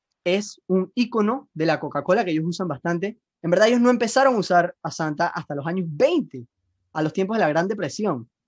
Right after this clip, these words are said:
porque ellos estaban tratando de vender bebidas frías, o sea, estaban tratando de vender sodas en épocas frías. Y nadie quería tomar bebidas frías en épocas frías. Así que ellos dijeron que, "¿Tú sabes qué? Vamos a agarrar a Santa, vamos a hacerlo en nuestra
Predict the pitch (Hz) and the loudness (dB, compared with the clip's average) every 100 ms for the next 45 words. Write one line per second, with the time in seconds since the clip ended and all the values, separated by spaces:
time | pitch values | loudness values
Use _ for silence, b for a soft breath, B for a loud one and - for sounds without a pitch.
0 | _ 262 233 190 220 - _ _ 175 185 | _ 2 2 0 -4 -8 _ _ -4 0
1 | 190 175 156 180 185 143 143 160 175 180 | -2 -2 -2 0 0 0 0 2 2 0
2 | - 143 156 180 180 175 247 220 160 - | -8 -4 -2 0 -2 -4 -2 0 -2 -6
3 | 135 151 147 156 170 143 175 151 143 156 | -10 -8 -6 -6 -4 -2 -2 -2 -4 -6
4 | - 208 131 165 _ _ _ _ _ 165 | -2 0 -2 -6 _ _ _ _ _ 0
5 | 175 180 185 190 208 - _ _ _ 262 | 2 2 2 0 0 -4 _ _ _ 2
6 | 302 - - - _ _ _ _ - 185 | 2 2 -6 -20 _ _ _ _ -2 2
7 | 214 214 226 208 170 180 180 185 _ - | 4 4 4 2 2 2 2 0 _ -2
8 | 175 196 196 196 214 202 175 156 170 - | 2 4 2 2 2 2 0 -2 -6 -4
9 | 165 123 127 139 170 180 156 147 165 165 | -4 -4 -6 -4 -2 0 -2 -2 -4 -6
10 | 139 151 190 208 170 185 165 131 143 165 | -6 -4 -2 0 -2 -2 -4 -4 -4 -6
11 | 180 196 190 180 170 180 139 160 175 139 | -4 -4 -2 -4 -4 -6 -8 -6 -6 -8
12 | - 120 | -12 -18